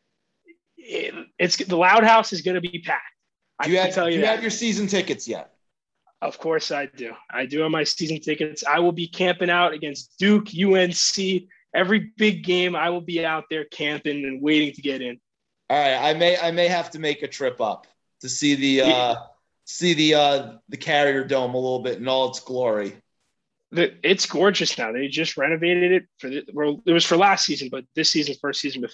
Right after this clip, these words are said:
Speaker 1: fans, it's beautiful now.
Speaker 2: I'm
Speaker 1: And
Speaker 2: not sure
Speaker 1: nothing
Speaker 2: how
Speaker 1: beats
Speaker 2: college, I'm not sure how the college basketball media is gonna be able to handle the fact that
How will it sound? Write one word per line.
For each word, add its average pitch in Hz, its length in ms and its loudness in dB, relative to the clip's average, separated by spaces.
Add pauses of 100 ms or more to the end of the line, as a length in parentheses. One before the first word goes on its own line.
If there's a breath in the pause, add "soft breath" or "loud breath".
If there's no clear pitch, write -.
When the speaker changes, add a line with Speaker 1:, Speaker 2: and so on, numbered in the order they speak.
Speaker 1:
fans, 151 300 0
it's 160 240 -8 (140)
beautiful 143 580 0
now. - 240 -16 (480)
Speaker 2:
I'm 196 180 -2
Speaker 1:
And 254 200 4
Speaker 2:
not 247 100 -8
sure 247 140 2
Speaker 1:
nothing 202 300 6
Speaker 2:
how 170 40 0
Speaker 1:
beats 196 200 2
Speaker 2:
college, 202 300 -2 (280)
I'm 190 120 -2
not 254 160 -2
sure 233 160 0
how 202 200 0
the 170 320 2
college 190 360 -2
basketball 165 560 -2
media 151 280 -4
is 131 80 -10
gonna 131 120 -10
be 143 140 -2
able 147 140 2
to 131 100 2
handle 135 480 -4
the 127 140 -10
fact 147 380 -2
that 135 240 -2